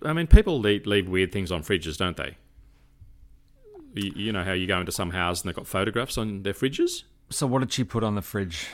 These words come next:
Speaker 1: Well, she had a photograph of him
Speaker 2: Mm-hmm.
Speaker 1: but it was covered with small pieces of his flesh on the photo.
Speaker 2: So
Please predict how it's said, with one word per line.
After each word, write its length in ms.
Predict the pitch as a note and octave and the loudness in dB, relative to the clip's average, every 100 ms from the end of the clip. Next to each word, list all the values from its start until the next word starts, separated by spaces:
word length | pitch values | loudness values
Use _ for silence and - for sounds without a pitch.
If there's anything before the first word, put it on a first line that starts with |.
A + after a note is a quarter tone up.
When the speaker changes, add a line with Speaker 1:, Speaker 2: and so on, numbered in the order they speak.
| - | -2
Speaker 1:
Well, 140 | A#2 | 0
she 180 | A#2 F3 | 2 4
had 140 | D3 | 4
a 40 | A2 | 4
photograph 600 | G#2+ G2+ F#2+ F2 F2 - - | 4 4 4 2 0 -8 -6
of 560 | G2+ F#2 F2 E2+ D#2+ - | -2 0 0 -2 -6 -14
him 460 | - E3+ G2 D3 D4+ - - - - - - | 0 2 2 0 -4 -12 -20 -20 -20 -20 -10
Speaker 2:
Mm-hmm. 220 | F#2+ F2+ | -6 -2
Speaker 1:
but 460 | F#2+ G#2 G2+ - - - - _ - - _ _ _ _ - | 4 6 6 2 -10 -20 -20 _ -20 -20 _ _ _ _ -8
it 160 | G#2 | -8
was 140 | G2+ - | -6 -8
covered 320 | - G#2+ F#2+ | -4 -2 -2
with 120 | F2 | -4
small 300 | - F#2+ F2+ | -4 -2 2
pieces 380 | - F2+ E2+ - | 6 6 4 -4
of 80 | D#2+ | -6
his 180 | D#2+ - | -6 -8
flesh 520 | - D#2+ - - - - - - - - - - - - E4 | -12 -12 -12 -12 -16 -20 -20 -20 -20 -20 -20 -20 -20 -20 -12
on 140 | A#2+ E2+ | -8 -8
the 80 | |
photo. 300 | D#2 D#2 C#2+ - - - - | -6 -8 -8 -14 -20 -20 -20
Speaker 2:
So 640 | - - C3+ C3+ C3+ C3+ C3+ | -14 -4 -2 0 2 0 -2